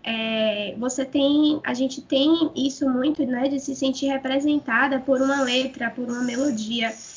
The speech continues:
Então, por que que a gente vai rotular? Por que que a gente vai colocar em caixas algo que deve ser livre?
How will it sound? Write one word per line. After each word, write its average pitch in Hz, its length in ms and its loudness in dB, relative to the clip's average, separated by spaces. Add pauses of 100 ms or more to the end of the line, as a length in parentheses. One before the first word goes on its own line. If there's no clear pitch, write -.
(240)
Então, 311 320 4
por 403 180 -4
que 381 140 -4
que 508 120 -6
a 453 80 -2
gente 392 340 -2
vai 233 400 0
rotular? 240 760 0 (800)
Por 320 140 4
que 330 100 2
que 440 80 -4
a 415 80 -2
gente 359 300 -4
vai 233 260 -2
colocar 262 480 -2
em 339 100 2
caixas - 1300 -6
algo 311 280 4
que 320 160 -4
deve 294 260 0
ser 320 300 -2
livre? 226 560 -4